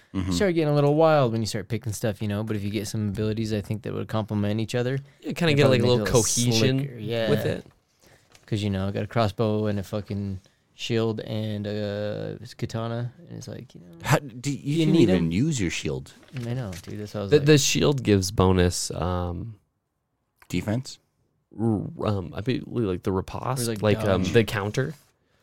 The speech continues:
Speaker 3: So if the enemy rolled one or two, he'd get a, he'd get a counterattack.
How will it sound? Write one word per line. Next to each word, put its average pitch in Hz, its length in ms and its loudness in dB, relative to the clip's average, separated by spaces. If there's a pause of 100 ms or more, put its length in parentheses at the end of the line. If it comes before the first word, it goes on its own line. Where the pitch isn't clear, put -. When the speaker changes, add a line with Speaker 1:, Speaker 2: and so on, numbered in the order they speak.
Speaker 3:
So 107 260 4
if 101 120 2
the - 180 -2
enemy 104 380 0
rolled 101 480 2 (480)
one 98 600 0
or 98 220 0
two, 113 500 0 (560)
he'd 107 160 -4
get 113 140 4
a, - 20 4
he'd 110 420 0
get 104 160 4
a 92 60 -2
counterattack. 104 680 -6